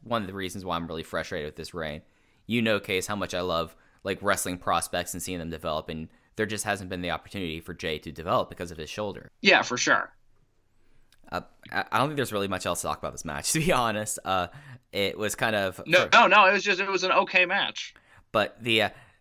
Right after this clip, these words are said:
Speaker 1: the last title match, or rather the first one on the card that is definitely worth getting into, is the Open the Brave Gate Championship match, where Susumu Yokosuka failed in his fifth defense,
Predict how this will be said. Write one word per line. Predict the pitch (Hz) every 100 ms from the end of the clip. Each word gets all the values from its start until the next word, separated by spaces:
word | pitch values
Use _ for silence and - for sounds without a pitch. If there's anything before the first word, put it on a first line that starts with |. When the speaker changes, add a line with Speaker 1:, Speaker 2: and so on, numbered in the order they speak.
| _ -
Speaker 1:
the | 113
last | 110 170 220
title | - 120 110
match, | 101 98 -
or |
rather | 104 107 104
the | 92
first | - 113
one | 113
on | 101
the | 87
card | - 117 95
that | 87
is | 87 82
definitely | - 113 110 107
worth | 98 85 -
getting | 95 92 95
into, | 104 - 92 82 - - -
is | - 92 90
the | 92 -
Open | 143 143 147
the |
Brave | 123 117 120 123
Gate | 117 110 -
Championship | 127 104 101 117 -
match, | 101 92 90 - - _ _
where | 101 95 90 - -
Susumu | - 120 160 143
Yokosuka | 131 127 117 - 101
failed | - - 120 135 127
in | 90
his | 113 -
fifth | 113 104
defense, | - 95 95 90 -